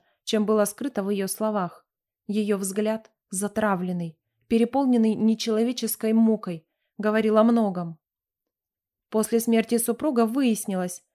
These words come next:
что его имущество принадлежит его детям, которые не желали видеть Арнеллу в их доме.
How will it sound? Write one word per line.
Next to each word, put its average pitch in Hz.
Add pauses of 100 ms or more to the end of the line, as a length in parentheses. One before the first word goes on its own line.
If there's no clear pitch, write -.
(140)
что -
его 233
имущество 240
принадлежит 214
его 214
детям, 196 (320)
которые 247
не 233
желали 240
видеть 202
Арнеллу 208
в 185
их 196
доме. 185